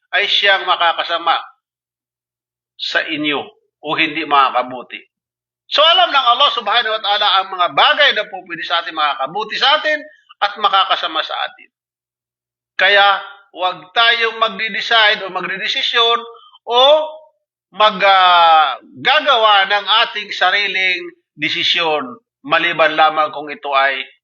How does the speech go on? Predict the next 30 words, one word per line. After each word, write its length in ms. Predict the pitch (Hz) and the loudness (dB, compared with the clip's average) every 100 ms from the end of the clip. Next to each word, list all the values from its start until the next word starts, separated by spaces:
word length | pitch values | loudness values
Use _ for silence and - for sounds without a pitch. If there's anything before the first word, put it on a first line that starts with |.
| _ | _
pinahintulutan 720 | 135 139 139 135 139 135 131 | -4 -2 -4 -8 -10 -4 -2
ng 100 | 123 | -2
Allah 160 | 123 123 | -2 -4
subhanahu 320 | 127 120 120 | -4 -2 -2
wa 60 | 120 | -2
ta'ala 280 | 180 214 226 247 - _ _ 147 | 0 4 2 0 -12 _ _ -12
at 140 | - | -8
ng 120 | 139 127 | -8 -6
kanyang 400 | 131 131 120 113 | -8 -8 -10 -10
sugo. 480 | - 113 95 - _ _ _ _ _ _ _ _ _ _ _ 151 | -14 -14 -18 -20 _ _ _ _ _ _ _ _ _ _ _ 0
Wala 320 | 185 202 196 | 2 2 0
tayong 240 | 180 185 | -4 -4
karapatan, 720 | 175 165 160 165 170 160 143 | -2 -2 -2 -2 2 2 0
mga 160 | 135 131 117 | -2 -4 -4
br-, 160 | 127 | -8
mga 180 | 127 131 | -4 -4
sisters, 540 | 120 120 - 135 120 131 | -4 -10 -4 -4 -4 -8
mga 200 | 123 110 | -8 -4
brother. 400 | 110 113 110 104 - _ _ _ _ _ _ | -2 -2 -2 -6 -10 _ _ _ _ _ _
Kaya 160 | 147 165 | 0 2
lagi 240 | 170 170 | 2 0
natin 320 | 170 165 165 | 0 -2 -4
tatandaan, 800 | 151 160 151 139 139 139 123 107 107 _ _ _ _ _ _ _ _ _ _ | -4 -4 -4 -4 -2 0 0 -2 -12 _ _ _ _ _ _ _ _ _ _
nilikha 480 | 147 196 190 180 - | -2 -2 2 0 2
tayo 160 | 170 | 0
ng 140 | 170 165 | 0 -4
Allah 180 | 165 | -6
subhanahu 400 | 151 151 160 139 | -8 -6 -4 -4
wa 60 | 151 | -4
ta'ala. 300 | 151 160 156 | -2 0 0